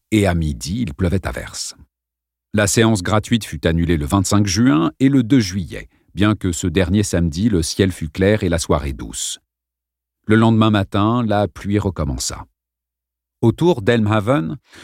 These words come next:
le sol absorbait voracement l'eau et en réclamait davantage. La terre noire devint encore plus noire. Dans cette partie de l'Illinois, en cette saison, le maïs arrivait à la taille, mais cette année-là, il montait déjà presque à hauteur d'épaule.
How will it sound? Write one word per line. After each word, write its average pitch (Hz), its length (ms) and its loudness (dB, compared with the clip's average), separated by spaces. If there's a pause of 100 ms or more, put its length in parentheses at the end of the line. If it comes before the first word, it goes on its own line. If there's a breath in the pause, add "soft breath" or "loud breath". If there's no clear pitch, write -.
(160 loud breath)
le 123 140 6
sol 190 300 -2
absorbait 131 520 0
voracement 107 600 0
l'eau 139 420 4
et 120 120 2
en 107 120 4
réclamait 113 480 0
davantage. 73 680 -6 (420)
La 98 120 2
terre 95 240 2
noire 104 280 2
devint 76 260 -4
encore 76 260 -6
plus - 160 -14
noire. - 500 -16 (800)
Dans 95 80 0
cette 127 220 0
partie - 320 -2
de 110 80 2
l'Illinois, 98 600 2
en 82 140 0
cette 80 220 -2
saison, 92 460 0 (540 soft breath)
le 113 120 6
maïs 156 320 0
arrivait 117 320 2
à 107 100 4
la 87 140 0
taille, 143 320 -2
mais 82 120 -2
cette 156 220 0
année-là, 117 540 0 (160)
il 123 200 4
montait 135 320 2
déjà 143 260 -4
presque - 340 -4
à 131 80 0
hauteur 113 280 0
d'épaule. - 480 -6